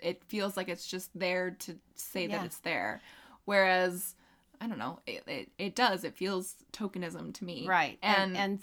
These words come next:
Speaker 2: s-, I can't even remember now who it was, but someone, you know, was talking about her wife, which is fine, and I'm good with that.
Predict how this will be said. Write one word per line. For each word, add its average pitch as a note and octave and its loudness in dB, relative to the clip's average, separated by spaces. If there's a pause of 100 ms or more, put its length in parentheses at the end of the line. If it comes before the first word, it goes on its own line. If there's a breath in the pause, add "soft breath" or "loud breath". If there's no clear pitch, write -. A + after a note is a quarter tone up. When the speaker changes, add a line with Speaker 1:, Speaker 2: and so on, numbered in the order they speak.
Speaker 2:
s-, - -12
I F3 2
can't G#3 -6
even F#3 -2
remember F3+ -2
now F3+ 2
who F3+ -2
it E3+ -6
was, F#3+ 0
but - -10
someone, F3 0 (160)
you - -8
know, E3 -6 (220)
was F3 -6
talking F3 0
about E3+ -2
her G3 -4
wife, D#3 0 (360 soft breath)
which A3 2
is C4 0
fine, B3 10
and A#3 2
I'm G3 2
good G#3 2
with A3+ 2
that. A3 8